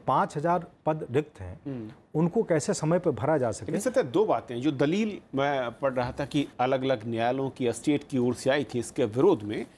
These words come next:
Speaker 2: दो बड़ी दलीलें हैं। मैं चाहूँगा मल्होत्रा साहब आप इस पर थोड़ा सा बताएं कि वाकई दलील दमदार है या फिर दलील किसी हित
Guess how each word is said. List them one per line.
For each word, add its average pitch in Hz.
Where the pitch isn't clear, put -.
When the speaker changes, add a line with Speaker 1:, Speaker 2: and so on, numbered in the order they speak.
Speaker 2:
दो 180
बड़ी 185
दलीलें 117
हैं। 110
मैं 127
चाहूँगा 170
मल्होत्रा 151
साहब 160
आप 135
इस 147
पर 160
थोड़ा 139
सा 139
बताएं 147
कि 160
वाकई 147
दलील 139
दमदार 120
है 226
या 180
फिर 196
दलील 170
किसी 175
हित 160